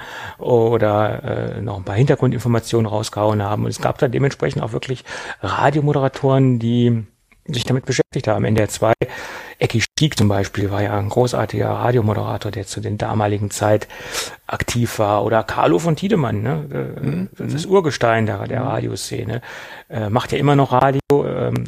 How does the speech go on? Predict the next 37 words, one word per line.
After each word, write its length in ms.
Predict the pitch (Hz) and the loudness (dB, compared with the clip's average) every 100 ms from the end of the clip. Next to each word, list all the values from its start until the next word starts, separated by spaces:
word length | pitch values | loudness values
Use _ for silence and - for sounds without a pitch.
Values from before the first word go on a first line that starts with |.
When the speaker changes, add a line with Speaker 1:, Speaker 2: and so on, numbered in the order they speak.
| - | -6
Speaker 1:
aber 180 | 113 117 110 | -6 -6 -2
dementsprechend 600 | 120 120 - 117 123 120 | 0 0 -2 -4 -4 -6
spricht 320 | - - - | -10 -12 -6
er 60 | 131 | -2
jetzt 120 | 123 | -2
eine 240 | - 98 - | 0 0 2
andere 280 | 131 120 | 2 4
Altersgruppe 580 | - 151 170 - 101 - | 4 4 2 0 -4 -2
an. 220 | - 139 - - - - - - - | 0 0 -2 -12 -10 -12 -12 -16 -8
Ähm, 480 | - 104 104 113 214 | 0 2 2 0 -4
aber 500 | - 110 104 107 - - _ _ _ _ _ _ - | 0 2 4 0 -2 -16 _ _ _ _ _ _ -6
ja, 320 | - 127 123 - - | 0 0 -2 -8 -10
das 220 | 107 - | -6 -4
ist 180 | 135 - | -4 0
alles 240 | 120 - | 0 2
nicht 180 | 120 - | 0 2
mehr 200 | 110 107 | 2 2
so 220 | - 120 | 2 2
interessant, 500 | 123 - 113 131 - | 0 -2 -4 -4 -4
wie 20 | |
es 80 | - | -6
früher 260 | - 127 113 | 2 4 4
einmal 260 | 110 113 - | 2 -4 -8
war, 320 | - - - - - | -12 -14 -16 -18 -14
ne? 100 | 131 _ _ - - - - | -14 _ _ -12 -12 -12 -2
Speaker 2:
Ich 160 | - - | -2 0
bin 100 | 151 | 2
mal 80 | 185 | 2
gespannt, 360 | 151 - 143 | 2 0 2
wann 100 | 147 | 4
man 160 | 135 117 | 4 4
das 200 | 113 139 | 2 0
über 100 | 123 | 2
das 80 | 98 | 0
Podcasten 560 | - - - 82 - 90 | 0 -8 -4 -4 -4 0
sagen 280 | 92 90 - - | 0 0 -4 -8
wird. 260 | - - | -8 -8